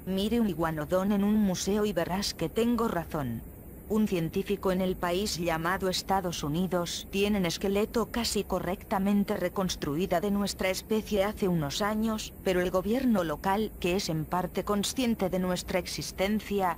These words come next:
confiscó la reconstrucción. Desde hoy, y desde hace miles de años, viven casi en su totalidad bajo tierra. Usted no encontrará ningún cadáver o esqueleto que nos pertenece.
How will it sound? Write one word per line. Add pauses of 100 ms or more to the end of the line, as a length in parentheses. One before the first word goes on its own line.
(120)
confiscó
la
reconstrucción. (480)
Desde
hoy,
y
desde
hace
miles
de
años,
viven
casi
en
su
totalidad
bajo
tierra.
Usted
no
encontrará
ningún
cadáver
o
esqueleto
que
nos
pertenece.